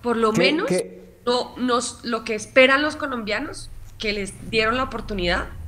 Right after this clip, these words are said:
Speaker 1: de entrar a este proceso, porque fue una oportunidad que le dieron los colombianos, que le dimos los colombianos de bien, que no hemos cometi-, cometido ningún le-, delito, por lo menos que lo hagan público el reconocimiento y el arrepentimiento.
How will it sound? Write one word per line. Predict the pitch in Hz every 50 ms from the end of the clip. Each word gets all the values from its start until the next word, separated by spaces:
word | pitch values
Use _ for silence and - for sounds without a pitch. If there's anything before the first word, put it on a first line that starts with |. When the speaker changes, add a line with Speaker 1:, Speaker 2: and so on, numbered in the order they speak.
| - - - - - - - - - -
Speaker 1:
de | 202 185 143 - - 202
entrar | 202 190 196 202 202 202
a |
este | 214 - 254 -
proceso, | 208 208 190 202 214 247
porque | 240 226 214 - 202
fue | - 196 202
una | 226 247 254 247
oportunidad | 285 277 269 269 254 269 262 233 220 214 202 214
que | - 240
le | 262 226
dieron | 214 202 190 202 226
los | 233 233 -
colombianos, | - 220 202 196 180 185 240 - - - - - - - - - - - -
que | - 175
le | 165 160 160
dimos | 226 285 285 - -
los | 233 -
colombianos | - 208 185 175 170 165 175 196 202
de | 214 185
bien, | 180 185 - -
que | - 196
no | 180 190
hemos | 214 233 -
cometi-, | 262 247 220 220 - 202 190 196 190 190 190 190 190 - - -
cometido | - 196 196 185 185 196 240
ningún | 240 214 202 208 196
le-, | 202 196
delito, | 196 233 240 254 254 - - - - - - - - - - - - - - - - - - - - - - - - - - - - - - - - - - - - - -
por | 262 254 247
lo | 262 240 233
menos | 233 247 277 302 - 302 - - - - - - - - - - - - - -
que | - 254 240 220
lo | 226 226 233 240 247 240 240 233 - - - - - - -
hagan | - 226 240 233 233 247 254 285 285 269 277 285 - - - -
público | - 302 302 302 294 302 277 294 294 285 302
el | 285 277
reconocimiento | 269 262 269 - 220 220 202 - 190 190 190 196 196 190 196 196 226 269
y | 269
el | 277 269
arrepentimiento. | 240 233 220 220 208 202 208 - 208 196 196 190 190 190 185 196 214 226 208 208 - - -